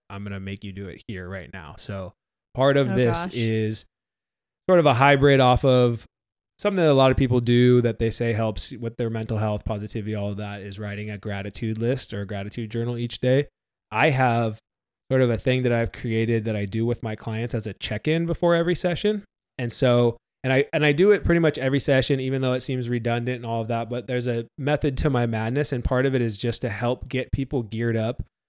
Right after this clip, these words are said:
Speaker 1: to look for these things in their lives. Because when I ask people,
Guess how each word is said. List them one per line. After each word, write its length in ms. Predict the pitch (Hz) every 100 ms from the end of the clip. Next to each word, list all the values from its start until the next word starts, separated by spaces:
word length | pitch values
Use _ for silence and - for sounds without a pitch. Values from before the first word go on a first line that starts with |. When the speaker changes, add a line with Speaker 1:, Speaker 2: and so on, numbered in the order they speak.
| _ -
Speaker 1:
to 80 | 117
look 260 | 117 135 -
for 120 | 120
these 200 | 117 113
things 340 | 120 117 123
in 80 | 123
their 160 | 113 110
lives. 420 | 104 113 165 165 _ _ _ _
Because 280 | 127 143 127
when 140 | 127
I 140 | 135 -
ask 320 | 139 151 -
people, 520 | 151 143 135 123 117